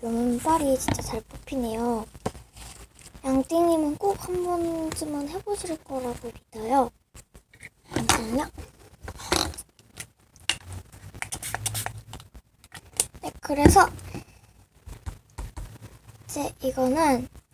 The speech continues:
네, 했고요. 구독 많이 해주시고요.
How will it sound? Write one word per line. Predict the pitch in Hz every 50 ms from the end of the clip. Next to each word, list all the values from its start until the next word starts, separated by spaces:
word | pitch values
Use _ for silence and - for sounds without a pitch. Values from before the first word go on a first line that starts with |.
| - - _ _ _ _ _ _ _ _ _ - - - _ - - - _ _ _ - - - - - - - - - _ - - -
네, | - 254
했고요. | 240 294 311 - - - 349 381 339 254 - - - _ _ -
구독 | - 311 294 - 370 370 349
많이 | 302 233 226 240 262 294 330 349
해주시고요. | 349 339 349 330 - - 339 - 277 247 233 240 269 302 294 262 254